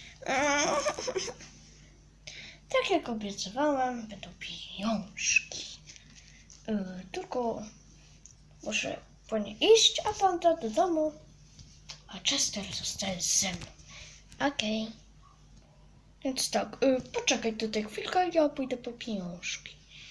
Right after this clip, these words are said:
Ach, kochani, to jest strasznie dziwne.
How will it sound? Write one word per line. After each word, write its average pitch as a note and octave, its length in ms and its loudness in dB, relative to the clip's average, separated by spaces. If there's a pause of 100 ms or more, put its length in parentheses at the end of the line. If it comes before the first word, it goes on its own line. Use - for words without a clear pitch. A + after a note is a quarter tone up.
(340)
Ach, C4 300 8 (760)
kochani, C4 580 8 (880)
to B3 80 -2
jest A#3 320 2
strasznie B3+ 840 0
dziwne. A3 500 -6